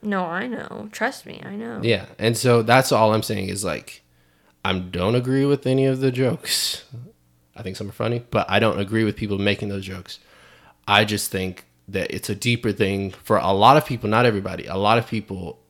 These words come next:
Speaker 2: it's a deeper thing for a lot of people than just saying, "Oh, they're being insensitive."
Speaker 1: Mm-hmm.
Speaker 2: We have an insensitive government.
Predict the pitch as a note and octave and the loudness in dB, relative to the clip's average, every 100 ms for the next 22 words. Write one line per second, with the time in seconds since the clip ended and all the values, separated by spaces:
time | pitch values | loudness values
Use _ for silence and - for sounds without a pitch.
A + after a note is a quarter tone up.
0 | - - A2+ A2+ A2 G#2 G#2 G2+ G2+ G2+ | -10 -4 -2 0 0 0 0 -2 -4 -8
1 | F#2+ F2 - _ _ _ G2 F#2+ F#2+ - | -10 -10 -18 _ _ _ -8 -6 -6 -6
2 | F#2 E2 C#2+ - G#2 F#2 F#2 F2+ F#2 E2 | -8 -8 -10 0 2 2 -2 -2 -6 -10
3 | - C#2+ - - - _ _ _ _ _ | -10 -12 -12 -14 -16 _ _ _ _ _
4 | _ _ _ - A3 G#3+ G3+ G3 _ _ | _ _ _ -14 -10 -8 -8 -10 _ _
5 | _ _ _ _ _ _ - G#2 A#2 A#2+ | _ _ _ _ _ _ -2 4 6 6
6 | A#2+ A2+ - A#2 A#2+ A2 G#2+ F#2+ F#2+ - | 2 0 -2 0 -2 0 0 -2 -10 -18